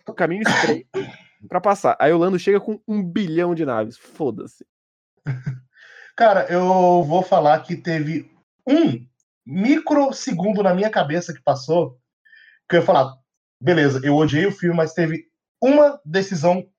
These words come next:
Speaker 2: interessante que eles fizeram ali. Só
Speaker 1: beijo?
Speaker 2: que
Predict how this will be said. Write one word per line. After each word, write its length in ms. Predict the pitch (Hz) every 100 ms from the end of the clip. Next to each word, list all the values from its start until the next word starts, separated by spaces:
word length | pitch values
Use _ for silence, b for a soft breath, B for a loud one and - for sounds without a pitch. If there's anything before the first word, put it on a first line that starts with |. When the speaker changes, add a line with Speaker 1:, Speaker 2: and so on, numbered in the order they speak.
| -
Speaker 2:
interessante 460 | 170 190 175 160 143
que 60 |
eles 120 | 151 131
fizeram 300 | 135 123 123
ali. 220 | 104 92 _ _ _ _ _ _ _ _ _
Só 340 | - - - 175
Speaker 1:
beijo? 260 | 165 139
Speaker 2:
que 340 | 202 202 180